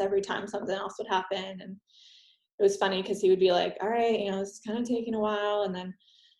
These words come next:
she's only at three centimeters, like, maybe you don't wanna wait up, it might not be till the morning." And, and then all of a sudden it was like, "Uh, stay tuned, he's coming." Like, it is super fast. And our, our doula came over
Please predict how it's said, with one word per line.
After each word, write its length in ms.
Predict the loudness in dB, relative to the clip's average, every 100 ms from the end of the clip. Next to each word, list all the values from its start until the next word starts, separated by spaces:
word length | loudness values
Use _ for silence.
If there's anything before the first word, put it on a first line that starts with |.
| _
she's 240 | -6 -2
only 220 | 2 2 2
at 100 | 4
three 220 | 4 4
centimeters, 640 | 2 2 2 2 4 2
like, 160 | 0 -2 -4
maybe 160 | 0
you 80 | 4
don't 180 | 4 4
wanna 180 | 2 4
wait 220 | 6 6
up, 300 | 6 6 4
it 100 | -2
might 160 | -4
not 140 | -4 -2
be 200 | 0 0 0
till 120 | -2
the 100 | -2
morning." 540 | 0 0 0 0 -2 -6
And, 180 | -8 -10 _ _ _ -6
and 100 | 2
then 140 | 4
all 160 | 6 6
of 60 | 4
a 60 | 4
sudden 220 | 4 4
it 80 | 2
was 100 | 4
like, 240 | 4 2 0
"Uh, 260 | 6 8 8
stay 260 | 6 4 4
tuned, 280 | 2 -2 2
he's 200 | 4 4
coming." 280 | -2 -2 -2
Like, 140 | -4 -8 _ _ _ _
it 120 | 0 4
is 380 | 4 2 -6 -18
super 320 | -10 -2 0
fast. 340 | 2 0 -2 -6 -18 _ _ _ _ _ _ _ -20 -10 -2
And 120 | 2
our, 340 | 4 4 2 2
our 100 | 4
doula 380 | 8 8 8 4
came 220 | -4 0
over 500 | 2 4 4 2